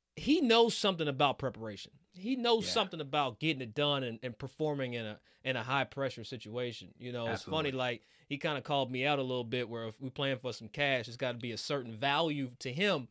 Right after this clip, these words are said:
Speaker 1: to make him feel a certain
Speaker 2: <laughs>
Speaker 1: level of nerves. So I, I'm not, I, I understand it. It, it made me feel like, like you said, my pockets was upside down. But, but when you talk about preparation and you talk about a guy like Ray Allen,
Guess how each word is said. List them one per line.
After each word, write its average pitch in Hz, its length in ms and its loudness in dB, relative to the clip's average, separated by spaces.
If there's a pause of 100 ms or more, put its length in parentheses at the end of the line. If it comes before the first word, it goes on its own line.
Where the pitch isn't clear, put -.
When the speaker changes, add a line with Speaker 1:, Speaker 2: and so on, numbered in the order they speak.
(400)
Speaker 1:
to 143 60 -10
make 135 300 0
him 147 180 -2
feel 147 500 2
a 117 40 -6
certain 143 340 0
Speaker 2:
<laughs> 147 60 4
Speaker 1:
level 120 240 2
of 113 80 -6
nerves. 135 460 0
So 127 100 -4
I, 123 340 0 (140)
I'm 139 120 -4
not, 151 200 2 (180)
I, 160 180 6
I 175 180 12
understand 156 520 2
it. 147 140 -2
It, 139 180 0 (240)
it 147 100 0
made 156 180 6
me 147 100 2
feel 151 260 2
like, 127 240 2
like 120 140 -4
you 127 100 -4
said, 131 180 0
my 123 140 -2
pockets 117 380 -4
was 113 120 -8
upside 117 380 -4
down. 123 240 0
But, 131 140 -2 (420)
but 202 220 6
when 196 120 4
you 233 60 4
talk 262 220 6
about 226 260 6
preparation 180 640 4
and 147 140 0
you 147 80 -2
talk 175 240 2
about 147 260 2
a 135 60 0
guy 135 240 2
like 127 240 0
Ray 127 260 0
Allen, 123 480 0